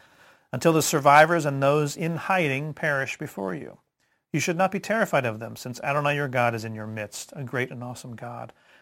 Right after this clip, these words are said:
Adonai your God will drive away those nations before you, little by little. You will not be able to put an end to them all at once, or else the beasts of the field will multiply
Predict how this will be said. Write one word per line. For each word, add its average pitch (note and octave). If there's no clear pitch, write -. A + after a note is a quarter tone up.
Adonai D3+
your D3
God C3+
will C3+
drive C3
away D#3+
those C3
nations C3+
before F#3
you, A#2+
little C3
by C#3+
little. D3
You D3
will D#3+
not E3+
be E3+
able G3
to F#3
put G3+
an F3+
end D#3+
to E3
them D#3
all E3
at A3
once, C3
or E3
else E3
the D#3+
beasts D#3+
of E3+
the F#3+
field C3+
will D3
multiply B2